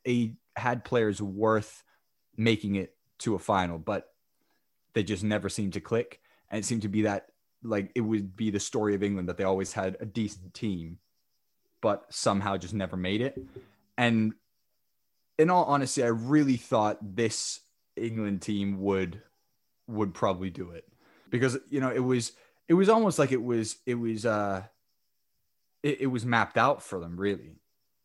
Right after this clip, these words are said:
Like, you had, you had the team to climb to victory. You had the right amount of experience, the right amount of young talent. You didn't have, arguably, you had less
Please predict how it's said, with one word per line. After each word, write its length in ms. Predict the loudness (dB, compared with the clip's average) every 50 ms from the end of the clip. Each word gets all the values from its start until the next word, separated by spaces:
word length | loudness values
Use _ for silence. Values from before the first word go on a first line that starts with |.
| _ _ _ _ _ _ -6
Like, 160 | -6 -4 -2
you 100 | -2 0
had, 300 | 2 4 2 2 2 -2 -4
you 140 | -2 0 2
had 120 | 2 2
the 60 | 0 -6
team 440 | -6 -2 0 2 4 4 4 2
to 100 | 0 -2
climb 360 | -2 0 2 4 4 2 2 -2
to 100 | -4 -2
victory. 480 | -2 -2 -4 -4 -8 -10 -10 -10 -10 -6
You 140 | -2 -2 0
had 100 | 0 0
the 80 | -2 -2
right 260 | 0 2 2 4 4
amount 260 | 2 0 0 0 0
of 80 | -2 -2
experience, 520 | -4 -6 -6 -2 0 0 0 0 -2 -6
the 60 | -2 2
right 160 | 2 2 2
amount 240 | 4 2 2 2 2
of 60 | 2
young 220 | 2 2 0 0 -4
talent. 440 | -6 -8 -8 -6 -6 -6 -8 -10 -10 _ _ _ _ _ _ _ _ _ _ _ _ _ _
You 80 | 2 4
didn't 200 | 4 4 4 4
have, 480 | 2 2 2 4 4 2 0 -2 -8 -14 _ _ _ _ _ _ _ _ _ _ _ _ _ _ _ 6
arguably, 500 | 8 8 8 8 8 6 4 4 4 4
you 140 | 4 4 4
had 240 | 4 4 2 2 0
less 600 | -2 0 4 4 4 4 4 0 -4 -6 -6